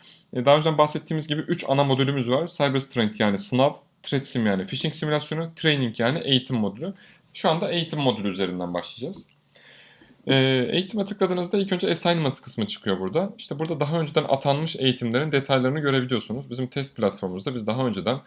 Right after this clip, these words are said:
işte start date'i şu olan, bitiş tarihi şu olan belli eğitimler planlamışız. Bir standart bir eğitim oluşturalım şu anda. Hani bir eğitim ataması yapalım. Create Assignment'a tıkladığımızda arka planda kullanıcılarımıza eğitim atayabileceğimiz bir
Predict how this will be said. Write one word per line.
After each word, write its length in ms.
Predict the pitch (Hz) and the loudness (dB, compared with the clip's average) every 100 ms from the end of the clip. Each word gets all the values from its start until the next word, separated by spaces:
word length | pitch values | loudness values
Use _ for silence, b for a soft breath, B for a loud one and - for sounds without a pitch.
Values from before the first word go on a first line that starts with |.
| B B B | B B B
işte 120 | 127 | -8
start 400 | - - 135 - | -4 2 2 2
date'i 240 | 107 107 | -4 -4
şu 140 | 123 131 | -4 0
olan, 280 | 107 120 107 | 2 0 -2
bitiş 240 | - - | -6 -8
tarihi 380 | - 101 98 113 | 0 0 0 -4
şu 140 | - | -4
olan 260 | 127 113 151 - | -2 0 -4 -6
belli 200 | 135 131 | -2 0
eğitimler 420 | 131 120 120 139 156 | 0 -2 -2 -4 -2
planlamışız. 580 | 127 123 104 - - - b b b b | -2 -2 -6 -10 -18 -20 b b b b
Bir 280 | 208 226 - | 0 0 0
standart 420 | 190 - 185 185 | -4 2 4 4
bir 60 | 196 | 2
eğitim 300 | 170 170 170 | 2 2 2
oluşturalım 440 | 131 110 110 95 | 0 0 0 0
şu 160 | 95 98 | 0 0
anda. 180 | 92 113 | 0 -2
Hani 140 | 117 | -2
bir 60 | 143 | -2
eğitim 280 | 143 135 139 | -2 0 -2
ataması 400 | 127 110 98 92 | 0 -2 -2 -4
yapalım. 300 | 101 101 - - B B B B B B | -6 -10 -10 -20 B B B B B B
Create 220 | 196 214 180 | 2 2 2
Assignment'a 460 | 180 196 190 160 | 2 2 2 -2
tıkladığımızda 720 | 170 196 165 127 110 113 190 - _ _ _ _ _ _ _ _ _ _ _ _ _ _ _ - b b | -2 0 2 2 2 0 -4 -4 _ _ _ _ _ _ _ _ _ _ _ _ _ _ _ -20 b b
arka 320 | - 180 196 | 2 4 2
planda 280 | 208 - 190 | 4 2 2
kullanıcılarımıza 640 | - 170 160 143 135 131 175 | 0 2 2 2 0 0 -2
eğitim 260 | 165 190 | -2 0
atayabileceğimiz 840 | 165 156 139 131 123 123 151 196 | 0 2 0 0 2 2 0 -6
bir 240 | 175 - | -12 -14